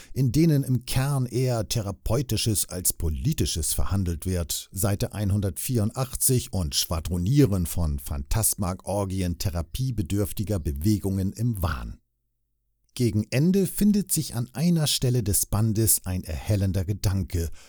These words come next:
der ein Licht auf die Buchmacher und Buchmacherinnen zurückwirft. „Je größer die Zahl der Feinde, desto tapferer derjenige, der sich ihnen mit einer kleinen Schar Getreuer entgegenstellt.“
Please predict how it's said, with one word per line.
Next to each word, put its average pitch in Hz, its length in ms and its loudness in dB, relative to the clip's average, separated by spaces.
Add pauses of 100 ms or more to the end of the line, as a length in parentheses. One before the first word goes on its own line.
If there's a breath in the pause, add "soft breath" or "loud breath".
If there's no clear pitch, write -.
(160 loud breath)
der 135 140 0
ein 117 120 0
Licht 107 460 0
auf 123 160 -2
die 120 140 -2
Buchmacher 101 720 0
und 71 160 -10
Buchmacherinnen 87 800 -2
zurückwirft. - 840 -2 (960)
„Je 92 160 0
größer 175 540 6
die 92 200 -4
Zahl 113 340 0
der 92 100 0
Feinde, 110 560 2 (240 loud breath)
desto 95 360 0 (100)
tapferer 98 520 0
derjenige, 110 880 2 (280 loud breath)
der 95 120 2
sich - 240 -4
ihnen 135 500 4 (220 loud breath)
mit - 100 -6
einer 78 200 -4
kleinen 92 380 -2
Schar 95 340 0
Getreuer 80 520 -2
entgegenstellt.“ 73 1040 -4